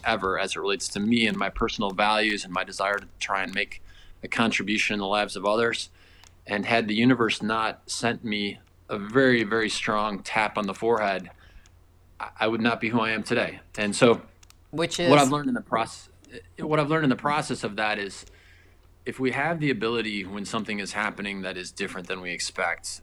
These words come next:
Speaker 1: uh, earlier in my life, I, I, and I definitely did this when it happened for my flying career, I got that letter and I said, "Why is this happening to me? This is so unfair." You know, I mean, I have worked my ass off. I have,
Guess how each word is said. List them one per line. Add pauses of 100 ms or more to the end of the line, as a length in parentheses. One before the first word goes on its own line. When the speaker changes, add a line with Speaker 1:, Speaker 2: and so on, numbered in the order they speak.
Speaker 1:
uh,
earlier
in
my
life,
I, (140)
I, (180)
and
I
definitely
did
this
when
it
happened
for
my
flying
career, (440)
I
got
that
letter
and
I
said,
"Why
is
this
happening
to
me?
This
is
so
unfair." (360)
You
know,
I
mean,
I
have
worked
my (120)
ass
off.
I
have,